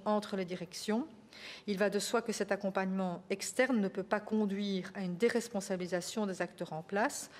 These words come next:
au premier chef desquels, euh, l'I G et la D G, mais doit au contraire les mettre en condition de réussir la transition.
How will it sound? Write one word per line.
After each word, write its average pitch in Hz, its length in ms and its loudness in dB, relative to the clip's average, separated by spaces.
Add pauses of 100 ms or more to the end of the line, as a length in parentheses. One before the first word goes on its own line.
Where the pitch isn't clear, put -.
(280)
au 254 160 8
premier 196 320 0
chef 190 360 -2
desquels, 185 540 0 (640)
euh, 170 300 4
l'I 220 220 4
G 196 440 2
et 214 160 4
la 180 120 4
D 165 180 -2
G, 190 340 0 (300)
mais 226 160 8
doit 214 280 4
au 269 60 8
contraire 214 720 2
les 202 100 2
mettre 226 300 2
en 202 80 2
condition 208 680 0
de 208 80 2
réussir 202 720 0
la 208 200 0 (100)
transition. - 640 0